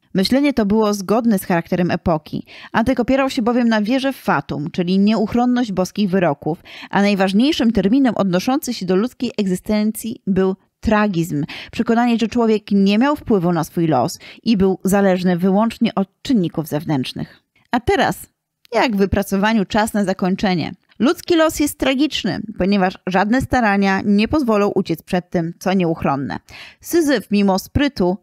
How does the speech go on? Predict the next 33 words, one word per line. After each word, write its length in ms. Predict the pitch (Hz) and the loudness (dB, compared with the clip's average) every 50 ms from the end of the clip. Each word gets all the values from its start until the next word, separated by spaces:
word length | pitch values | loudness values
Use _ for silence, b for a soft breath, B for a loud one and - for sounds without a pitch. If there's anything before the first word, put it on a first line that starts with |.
| _ - | _ -2
nie 180 | 220 240 254 | 0 0 0
zdołał 340 | 220 190 220 233 233 220 - | 0 0 0 2 2 2 2
uniknąć 420 | - 202 196 196 - - 185 175 - | 2 2 2 2 0 0 -2 -4 -4
śmierci, 480 | - - 180 160 147 143 - - 143 | -2 -2 0 0 0 -2 -4 -8 -6
natomiast 420 | 147 139 - - 170 156 165 - - | -6 -6 -4 -4 -4 -6 -6 -8 -8
kara, 340 | - - 285 339 330 294 202 | -4 0 0 2 2 2 0
jaką 200 | 180 - 190 175 | 0 0 0 0
mu 120 | 175 175 | 0 0
wymierzono, 500 | 175 175 165 170 170 175 180 165 170 170 | 0 0 0 0 0 0 0 0 0 0
miała 160 | 175 170 170 | 0 0 0
być 160 | 165 180 180 | 0 -2 -4
przestrogą 640 | - - - - 302 - - - 233 247 233 233 220 | -6 -10 -6 -6 -6 -4 -2 -2 -2 0 0 0 2
dla 140 | 208 180 180 | 2 2 0
wszystkich 480 | - - - 269 285 - _ - 370 - | 0 -2 -4 -4 -4 -4 _ -18 -20 -6
potencjalnych 720 | - 285 269 - 202 202 - - 170 160 151 165 - - | -4 -4 -2 0 -2 -2 0 0 -2 0 0 -4 -4 -4
naśladowców. 760 | 156 - - 151 160 165 160 147 - - - 87 - - - _ _ _ _ _ _ _ _ - | -6 -4 -2 -2 0 0 0 -2 -2 -8 -14 -14 -14 -14 -18 _ _ _ _ _ _ _ _ 0
Nie 160 | 202 208 240 254 | 0 2 2 2
da 140 | 285 277 | 2 0
się 180 | 277 - 240 220 | 0 0 0 0
uciec 480 | - - 254 220 208 - 202 190 - - | 0 0 -2 -2 -2 0 -2 -4 -4 -6
przed 240 | - - 180 175 | -6 -4 -4 -4
przeznaczeniem. 800 | - - 180 175 170 175 208 208 - 214 196 190 170 143 - - B B B B B | -4 -2 -4 -2 0 0 -2 0 0 0 0 0 0 -2 -4 -6 B B B B B
Nawet 200 | 196 202 220 - | 0 0 0 0
jeśli 200 | 226 220 233 220 | 0 -2 -2 -4
człowiek 340 | - - 262 254 240 226 - | -2 0 0 0 0 -2 -4
w 80 | - - | -10 -2
końcu 360 | - 254 277 302 - - 196 | -2 0 0 0 -2 -4 -8
wtoczy 300 | - - 220 - - 220 | -4 -4 -4 -4 -4 -2
głaz 360 | 208 208 214 220 214 - - | 0 2 2 2 0 -2 -4
na 100 | 170 165 | -6 -4
sam 220 | - - 190 196 | -2 -2 -2 -2
szczyt 240 | 208 - - 180 180 | -2 -4 -6 -6 -4
góry, 280 | 175 185 185 180 185 | 0 0 2 2 2